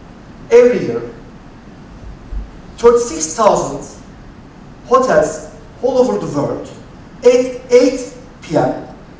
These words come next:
we turn off the light of all the hotel buildings. And we are getting candle with our guests who are staying in our hotel,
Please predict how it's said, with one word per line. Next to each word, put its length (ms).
we 240
turn 280
off 180
the 60
light 420
of 340
all 160
the 80
hotel 460
buildings. 440
And 280
we 60
are 480
getting 360
candle 580
with 160
our 260
guests 540
who 80
are 120
staying 380
in 80
our 140
hotel, 500